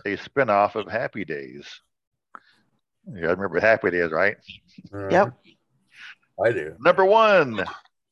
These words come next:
Speaker 1: Okay, w-, it was not a, a spinoff. Uh, number one is Mork and Mindy.
Speaker 3: <laughs>
Speaker 1: Two, Laverne and Shirley. Three, Charles in Charge.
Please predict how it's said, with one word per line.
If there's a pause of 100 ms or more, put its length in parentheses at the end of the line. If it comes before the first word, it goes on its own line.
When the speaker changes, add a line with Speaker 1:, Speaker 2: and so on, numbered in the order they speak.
Speaker 1:
Okay,
w-,
it
was
not
a, (300)
a
spinoff. (680)
Uh,
number
one
is (160)
Mork
and
Mindy. (1700)
Speaker 3:
<laughs> (400)
Speaker 1:
Two, (100)
Laverne
and
Shirley. (1400)
Three, (200)
Charles
in
Charge.